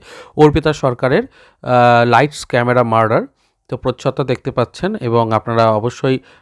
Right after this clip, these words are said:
লগ্ন ইতিহাস সিরিজ সম্পর্কে যদি না জেনে থাকেন কমেন্টে জানাবেন, আমি চেষ্টা করব সেগুলোর পার্ট ইত্যাদি সবটা বলে দিতে। আর অন্যান্য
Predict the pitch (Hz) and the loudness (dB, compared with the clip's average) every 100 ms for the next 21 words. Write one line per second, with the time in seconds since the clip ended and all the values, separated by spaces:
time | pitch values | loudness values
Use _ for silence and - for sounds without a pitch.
0 | _ 127 123 120 139 147 135 - 143 151 | _ 0 2 2 0 0 -2 -4 -4 -4
1 | 135 143 143 147 143 143 _ _ _ 147 | -4 -8 -4 0 0 0 _ _ _ 0
2 | 175 156 151 160 165 180 180 156 143 143 | 2 4 2 0 -2 -4 -2 0 -2 -2
3 | 147 135 127 123 180 269 - 113 120 123 | -2 -2 -2 -2 -4 -6 -8 -4 -2 -2
4 | 120 107 131 - 131 139 131 135 131 123 | -4 -6 -10 -8 -4 -2 0 -2 -2 0
5 | 127 123 117 120 120 117 117 120 107 123 | 0 2 0 0 -10 -12 -8 -8 -8 -10
6 | 110 110 113 113 170 - - - - 127 | -6 -6 -6 -6 -8 -8 -20 -20 -2 4
7 | 151 185 175 175 170 175 180 | 4 4 2 0 -2 -2 -2